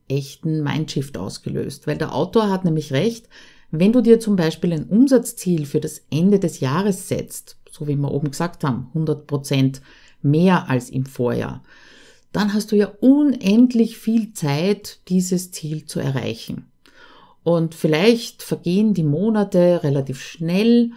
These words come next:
äh, und Mitte des Jahres oder vielleicht sogar später, wenn du dann deinen Blick wieder auf dieses Umsatzziel, äh, richtest, siehst du, hups, wird knapp. Und dann beißt du so richtig rein, um es zu erreichen,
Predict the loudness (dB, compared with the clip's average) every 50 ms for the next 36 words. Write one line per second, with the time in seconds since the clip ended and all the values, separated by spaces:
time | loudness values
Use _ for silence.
0 | -14 -20 -20 -20 -20 -20 _ -6 -4 -2 -2 -2 -2 -4 -6 -4 2 2 2 4
1 | 4 2 0 0 -4 -4 -2 -2 0 0 0 -2 -2 -4 -6 -6 -6 -6 -6 -6
2 | -8 -8 -8 -12 -8 -6 -6 -6 -6 -8 -8 -4 -4 -4 -4 -2 0 0 0 0
3 | -2 -6 -12 -20 -20 _ _ -2 2 4 4 4 4 2 2 2 0 2 2 2
4 | 0 0 0 2 2 4 4 4 2 2 2 0 0 0 -2 0 2 2 2 2
5 | 0 0 -2 -4 -4 -4 -2 0 0 0 0 -4 -4 -6 -4 0 2 2 4 6
6 | 4 4 2 -2 -10 -10 -8 -6 -4 -2 -2 -2 -4 -4 -10 -18 _ _ _ _
7 | _ -6 -4 -2 -2 -4 -4 -8 -4 2 2 2 2 2 0 0 0 0 0 -2
8 | -8 -12 -4 0 0 0 0 0 0 2 2 4 2 0 -4 -12 _ 0 2 2
9 | 2 2 0 -8 -16 -14 -14 -14 -16 -18 _ _ _ -2 0 0 0 0 -2 -10
10 | _ -14 -4 -2 0 0 2 0 0 -2 -4 -12 -20 -20 _ -20 -20 -20 -20 -20
11 | -8 _ -2 -2 -2 -4 -6 -2 2 4 4 4 4 2 2 2 0 -2 -2 0
12 | 0 0 0 0 -2 -4 -6 -6 -6 -6 -4 -2 -2 -2 -2 -2 0 2 2 2
13 | 2 0 -4 -4 -2 -2 -2 -4 -4 -6 -6 -4 -2 0 0 0 -2